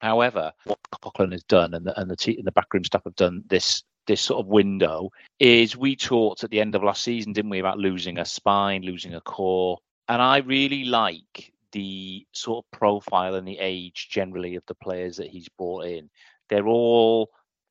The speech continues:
what I would call solid professionals. They're all of a sort of twenty-four, twenty-five, twenty-six years old. So they're the right age where they can grow with us for a bit. I think a good chunk of them have been given two-year contracts, which, which I applaud.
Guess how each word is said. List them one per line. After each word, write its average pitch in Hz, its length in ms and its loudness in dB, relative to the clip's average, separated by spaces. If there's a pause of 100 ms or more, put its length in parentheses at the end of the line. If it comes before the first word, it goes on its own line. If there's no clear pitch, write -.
(360)
what 110 200 0
I 104 140 4
would 104 140 -8
call 92 240 -6
solid 92 360 -4
professionals. 117 720 -6
They're 101 180 2
all 107 420 2
of 92 120 -6
a 92 40 -10
sort - 220 -10
of - 60 -14
twenty-four, 110 480 0
twenty-five, 101 540 -4
twenty-six 104 600 -4
years 95 240 -2
old. 92 340 -2
So - 140 -16
they're 90 160 -2
the 95 120 -6
right 101 280 2
age 95 400 -2
where 92 100 -4
they 90 120 -4
can - 140 -20
grow 101 140 0
with 95 160 -6
us 90 120 -8
for 87 120 -10
a 80 40 -12
bit. 90 240 -4 (440)
I - 40 -14
think 120 160 -2
a 120 80 0
good 139 180 -2
chunk 120 300 -2
of 110 80 -2
them 104 80 -4
have 104 80 -2
been 101 100 -6
given 98 300 -4
two-year 101 440 -2
contracts, 98 600 -6
which, - 180 -12 (120)
which 107 180 -6
I 101 140 4
applaud. 110 540 2